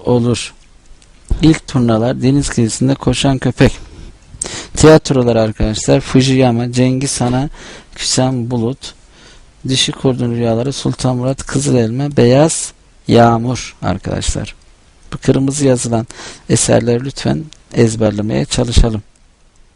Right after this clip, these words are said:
Başka bir sanatçımız arkadaşlar Osman Türkay. Osman Türkay da arkadaşlar Kıbrıs'ın önemli sanatçılarından, Nobel Edebiyat Ödülü'ne aday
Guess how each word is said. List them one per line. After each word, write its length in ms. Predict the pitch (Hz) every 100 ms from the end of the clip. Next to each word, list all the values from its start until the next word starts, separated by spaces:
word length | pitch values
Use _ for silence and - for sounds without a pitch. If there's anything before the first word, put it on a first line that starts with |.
| _ _ _ _ _ _ _ _ _ _ _ _ _ _ _ _ _ _ _ _ _ _ _ _ - - - - - -
Başka 340 | 165 - 180
bir 60 | 165
sanatçımız 560 | - 139 127 - 127 120
arkadaşlar 600 | 117 - 113 113 156 151
Osman 560 | 135 127 - 139 147
Türkay. 540 | - - 135 - 139 113 - - - - - - -
Osman 380 | - 165 160 160
Türkay 380 | 170 160 143 123
da 60 |
arkadaşlar 460 | 117 117 131 - 147
Kıbrıs'ın 520 | - 170 160 147 -
önemli 260 | 131 123 120
sanatçılarından, 1040 | - 110 107 - 101 101 95 113 143 143
Nobel 280 | 147 147 127
Edebiyat 540 | 127 120 131 151 156
Ödülü'ne 340 | 120 123 139 -
aday 460 | - 127 135 175